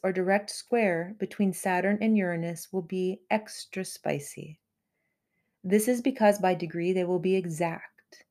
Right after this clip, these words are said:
With this being said, please consider around two weeks leading up and away from this direct squares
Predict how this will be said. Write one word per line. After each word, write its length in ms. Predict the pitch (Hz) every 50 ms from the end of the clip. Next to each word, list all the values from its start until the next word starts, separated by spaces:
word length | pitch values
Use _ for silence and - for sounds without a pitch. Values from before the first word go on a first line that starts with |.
| _ _ _ _ _ _ _ _ _ _ _
With 220 | 226 233 226 196
this 280 | 196 214 240 240 - -
being 260 | - 285 277 285 277
said, 300 | 269 - 214 190 190 190
please 280 | - - 214 226 220 -
consider 540 | - 254 254 247 - - - 220 214 208 208
around 420 | 202 185 190 185 175 175 170 170
two 300 | - - - 254 254 254
weeks 380 | 226 208 208 202 202 202 - -
leading 400 | 185 185 196 214 262 269 262 -
up 300 | - 190 196 196 202 - _ _ - _ _ -
and 260 | 180 180 208 226 247
away 440 | 262 240 233 226 208 180 175 170 170
from 240 | - - 190 175
this 180 | 180 175 175 -
direct 380 | - - 165 170 185 208 202 -
squares 720 | - - - 226 220 185 147 143 151 151 165 175 - -